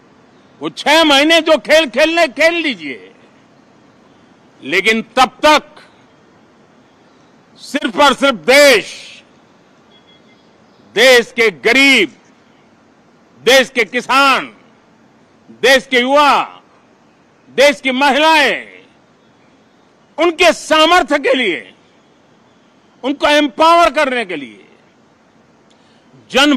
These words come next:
भागीदारी का एक जन आंदोलन खड़ा कर करके ट्वेंटी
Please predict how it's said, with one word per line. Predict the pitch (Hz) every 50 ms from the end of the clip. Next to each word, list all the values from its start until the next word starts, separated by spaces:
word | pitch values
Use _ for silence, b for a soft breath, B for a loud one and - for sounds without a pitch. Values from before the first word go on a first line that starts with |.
| 190 127
भागीदारी | 190 214 254 285 302 311 294 285 285 277 277 254
का | 202 262 247
एक | 233 180 147
जन | 151 226 254 240
आंदोलन | 233 240 240 233 269 294 202 294 269 214
खड़ा | - - 214 233 226 208
कर | 165 190 165 147
करके | 123 135 127 120 _ _ - 107 107 _ _ _ _ _ _ _ _ _ _ _ _ _ _ _ _ _ _ _ _ _ _ _ _ _ _ _ _ _ _ 190
ट्वेंटी | 208 240 247 240 208 - 240 226